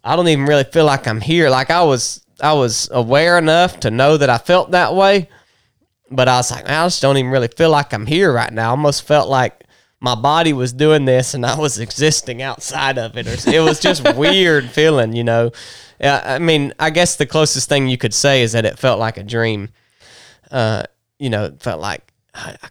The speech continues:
Speaker 1: kinda, you know, how you're almost awake, but you know you're dreaming, and it was just strange feeling. I'd never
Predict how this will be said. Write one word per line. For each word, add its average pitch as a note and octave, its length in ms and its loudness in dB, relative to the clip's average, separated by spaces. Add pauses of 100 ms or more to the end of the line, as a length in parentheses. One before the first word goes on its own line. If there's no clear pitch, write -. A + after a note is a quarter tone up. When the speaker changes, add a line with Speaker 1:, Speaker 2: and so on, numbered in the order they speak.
Speaker 1:
kinda, C#3+ 540 -2
you C3 100 -4
know, B2 200 2
how C#3 100 2
you're B2+ 220 2
almost C3 360 0
awake, A#2+ 480 0
but A#2 220 -4
you A2+ 60 -6
know A#2+ 160 2
you're A#2 180 -2
dreaming, A#2+ 560 0
and G2 320 -6
it G#2 220 -4
was G#2+ 120 -10
just - 240 -6
strange A#2 520 -2
feeling. A2+ 300 -2
I'd G2+ 140 -4
never G#2 380 -8